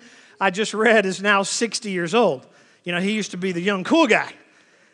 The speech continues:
A-, and so anyway, here's what Andy Stanley said about margin. Here was his definition. He said, "Margin is the amount available beyond what is necessary."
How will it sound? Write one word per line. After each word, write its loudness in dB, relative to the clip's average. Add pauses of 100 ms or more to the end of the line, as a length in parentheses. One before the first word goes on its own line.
(100)
A-, -6
and -2
so 0
anyway, 2
here's 4
what 6
Andy 4
Stanley 0
said 2
about 2 (320)
margin. -2
Here -4
was -4
his -6
definition. -8 (720)
He -4
said, 0
"Margin 4
is 0
the 0
amount 0 (140)
available 0 (540)
beyond 2
what 2
is -4
necessary." -2